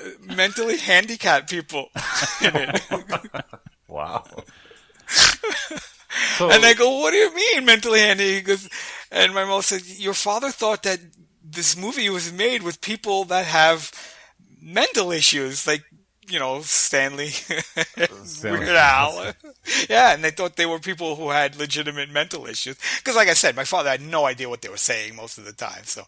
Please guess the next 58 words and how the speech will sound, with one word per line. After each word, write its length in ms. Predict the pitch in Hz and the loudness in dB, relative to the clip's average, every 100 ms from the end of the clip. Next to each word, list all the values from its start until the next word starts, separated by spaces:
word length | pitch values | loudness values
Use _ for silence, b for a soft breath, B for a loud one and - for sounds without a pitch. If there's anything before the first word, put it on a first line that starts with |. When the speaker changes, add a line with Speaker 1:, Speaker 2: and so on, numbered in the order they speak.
| - | -10
Speaker 2:
But 320 | 98 123 107 | -4 -4 -4
so 460 | - 147 131 131 - | -4 -2 -2 -4 -4
I'm 540 | 123 123 127 104 - | -4 -4 -6 -12 -16
curious, 380 | - 170 160 - | -10 -6 -6 -4
so 80 | 147 | -6
the 120 | 123 | -6
first 280 | - 202 - | -8 -8 -4
time 160 | 185 | -4
you 160 | 139 117 | -4 -8
went 140 | 113 | -8
and 80 | 95 | -8
saw 240 | - 107 101 | -6 -4 -4
it, 100 | 87 | -6
did 160 | 92 | -14
you, 380 | 90 117 113 110 | -12 -12 -12 -14
were 180 | - 110 | -12 -10
you 180 | 117 120 | -6 -6
anticipate-, 600 | 107 - 107 - 143 127 | -6 -10 -14 -10 -12 -10
did 160 | 104 90 | -12 -10
you 80 | |
know 200 | 107 98 | -8 -6
about 240 | 101 101 104 | -4 -4 -4
it 100 | 95 | -6
before 360 | 87 - 104 | -12 -10 -8
it 40 | 101 | -8
even 180 | 92 87 | -10 -12
came 220 | 95 87 | -12 -10
out? 240 | 92 101 _ | -8 -10 _
You 120 | 101 | -14
know, 100 | 90 | -12
being 260 | 78 95 80 | -12 -12 -10
a 160 | 76 67 _ | -12 -14 _
close 260 | - 104 | -8 -8
personal 300 | - 98 127 | -8 -8 -6
Speaker 1:
Yes. 160 | 87 - | -6 -6
Speaker 2:
friend 160 | 95 87 | -6 -8
of 100 | 80 | -8
Al 280 | 78 85 | -8 -8
and 180 | 87 82 82 | -12 -14 -14
all 180 | 85 85 | -12 -10
that? 80 | 131 | -4
Speaker 1:
Yes, 340 | 135 135 - | -2 0 -2
because 340 | 151 143 151 143 | -2 -6 -4 -4
of 200 | 135 127 | -10 -12
the 80 | 139 | -12
newsletters 760 | 139 160 190 - 175 143 139 139 | -12 -6 -2 0 0 -2 -2 -4
I 100 | 127 | -2
got 300 | 127 117 113 _ | 0 0 -2 _
that 280 | 127 123 117 | -4 -4 -8
mentioned 520 | 135 127 151 156 143 | -8 -6 -2 -4 -4
it, 140 | 135 120 - _ - 117 | -10 -10 -18 _ -20 -16
you 80 | 117 | -14
know, 180 | 107 107 _ _ - - 135 | -14 -18 _ _ -20 -18 -16
it 80 | 143 | -10
must 200 | 156 - | -6 -6
have 100 | 131 | -6
been 140 | |
a, 60 | 120 | -12